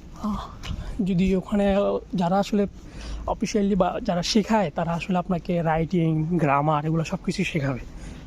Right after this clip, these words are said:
তো মানে আইএলটিএস-এর মতো আর কি। তো এ-, এ-, এভাবে শিখতে গেলে আপনার জন্য অনেক কঠিন হয়ে যায় ব্যাপারগুলো, আপনি just টলার মতো টুকটাক শিখে আসবেন, এটাই। আর বুলগেরিয়াতে আসলে দীর্ঘদিন অনেক বাঙালিরা আসে নাই,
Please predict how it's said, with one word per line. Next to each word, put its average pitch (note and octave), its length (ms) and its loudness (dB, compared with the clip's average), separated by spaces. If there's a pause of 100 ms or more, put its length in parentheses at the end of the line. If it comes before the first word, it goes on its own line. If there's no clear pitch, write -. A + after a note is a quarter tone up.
(120)
তো F#3+ 340 2 (260)
মানে F3+ 120 4
আইএলটিএস-এর F#3 460 2
মতো E3 180 0
আর C#3 140 -2
কি। E3+ 100 -10 (480)
তো F#3+ 60 0
এ-, F#3+ 320 2
এ-, G#3 200 2
এভাবে G#3 180 4
শিখতে A#3 320 2
গেলে A#3+ 180 4
আপনার G3 200 2
জন্য F#3 120 2
অনেক F3+ 160 2
কঠিন G3+ 240 4
হয়ে E3 120 4
যায় D#3+ 120 4
ব্যাপারগুলো, D#3 400 2 (580)
আপনি - 160 2
just C4+ 180 0
টলার A3 240 4
মতো A3 200 0
টুকটাক - 320 -4
শিখে E3 240 0
আসবেন, D3 260 -2 (100)
এটাই। C4+ 200 -6 (720)
আর D#3+ 280 0
বুলগেরিয়াতে G3 480 4
আসলে G3+ 400 4
দীর্ঘদিন F#3 440 2
অনেক F3+ 220 2
বাঙালিরা F3 380 0
আসে E3+ 220 2
নাই, C#3 140 0